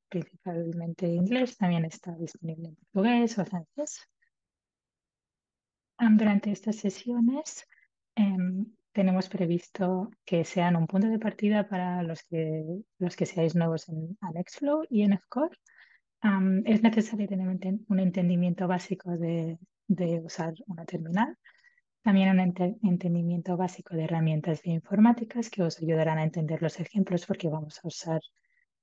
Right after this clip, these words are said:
em, pipelines para análisis informáticos como ejemplos.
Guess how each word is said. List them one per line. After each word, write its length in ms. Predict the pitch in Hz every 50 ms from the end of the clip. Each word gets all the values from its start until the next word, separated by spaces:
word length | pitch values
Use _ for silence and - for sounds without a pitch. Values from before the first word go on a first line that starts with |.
| _
em, 360 | - 202 180 170 165 165 165 160
pipelines 800 | - - 156 156 156 - - 165 165 170 170 170 170 - - - -
para 240 | - 165 151 156 151
análisis 440 | 151 151 147 151 - - 185 151
informáticos 640 | 170 160 151 - 175 175 175 185 196 196 226 208 214 -
como 200 | - 170 151 156 - _
ejemplos. 560 | - 202 214 220 262 277 359 381 - - -